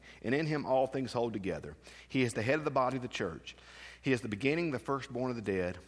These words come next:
so that he might have first place in everything. For in him all the fullness of God was pleased to dwell, and through him God was pleased to reconcile himself to all things,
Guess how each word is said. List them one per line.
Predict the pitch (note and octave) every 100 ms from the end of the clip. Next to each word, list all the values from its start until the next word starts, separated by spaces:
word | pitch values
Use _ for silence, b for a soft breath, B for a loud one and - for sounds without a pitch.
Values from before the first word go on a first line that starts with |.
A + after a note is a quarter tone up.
| -
so | -
that | A2+
he | G2 C3+
might | B2+
have | A2 A2+
first | - A#2+ -
place | - G#2+
in | G#2
everything. | D2 - - D#2 D#2 - - B B
For | B2 B2
in | E3+ G#3
him | C3 G#2 F#2+ B B
all | - B2+ D3+
the | D3
fullness | D3+ D3 C#3+ C3+
of | B2
God | A#2 A#2
was | A2
pleased | - A2 G#2
to | G2+
dwell, | E2+ D#2+ D2+ D#2+ - B B
and | A2 A2
through | C#3+ D3
him | B2+ B2+
God | A#2+ G#2+ A#2
was | B2+
pleased | - A#2 G#2
to |
reconcile | G2+ - A2 G#2 G#2
himself | G2 G#2 - G#2 G2 -
to | - G2
all | G2 A2 G#2+
things, | - D#2 D2+ -